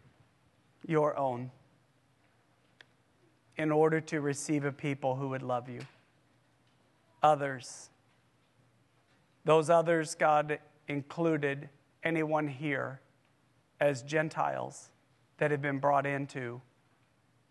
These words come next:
a saving relationship with you. But God, the others also included among the Jews those would, that would be received, that would receive you.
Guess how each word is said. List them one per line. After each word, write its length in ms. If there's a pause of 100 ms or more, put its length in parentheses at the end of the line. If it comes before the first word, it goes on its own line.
(580)
a 80
saving 440
relationship 720
with 240
you. 260 (1200)
But 120
God, 240
the 140
others 320
also 640 (640)
included 600
among 380
the 100
Jews 640
those 340
would, 300
that 160
would 180
be 140
received, 680 (2500)
that 160
would 160
receive 540
you. 340